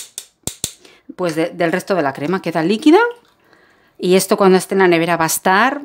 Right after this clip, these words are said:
pf, que vamos, vais a alucinar de lo que os va a gustar. Sí que es verdad que yo he tenido que rectificar de vinagre y sal. Le he tenido que echar un poquito más,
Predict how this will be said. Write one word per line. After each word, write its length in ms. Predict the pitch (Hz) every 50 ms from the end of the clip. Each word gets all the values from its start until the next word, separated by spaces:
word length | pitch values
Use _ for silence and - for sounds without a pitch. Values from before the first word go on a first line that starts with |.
| - _
pf, 460 | - - - - - - - - - _ _ _ _ _ _ _ _ _ _ _ - - _ _ _ - -
que 120 | - 208
vamos, 420 | 190 180 160 151 147 - - - _ _ _ _ _ _ _ _ _ - _ -
vais 240 | - 202 226 226 226
a 60 | 247
alucinar 420 | 240 233 220 - 226 220 240 254 247
de 80 | 226
lo 120 | 196 180 160
que 80 | 185
os 60 | 160
va 60 | 175 175
a 40 |
gustar. 380 | 175 165 - - 156 147 139 - _ _ - - - _
Sí 180 | - - 240 226
que 100 | - 262
es 100 | 240 240
verdad 320 | 254 254 254 285 311 370 415 - - -
que 540 | - 185 180 175 180 175 175 175 175 170 - - _ _
yo 360 | _ 202 190 202 214 220 220 -
he 120 | - 208
tenido 340 | 202 214 214 220 233 254 247
que 80 | - 226
rectificar 840 | 196 190 185 - 196 - - 190 - 214 233 277 311 311 277 - _
de 480 | - 190 170 185 180 180 175 175 175 175
vinagre 500 | 160 170 175 214 269 302 349 370 359 311 -
y 80 | - 156
sal. 280 | - - 165 156 147 -
Le 120 | - 170 180
he 20 |
tenido 300 | - 208 226 226 226 226
que 100 | 226 208
echar 260 | - 254 285 277 - _
un 300 | 214 226 233 226 220 214
poquito 320 | - 196 202 190 185 175 151
más, 300 | 143 139 139 - -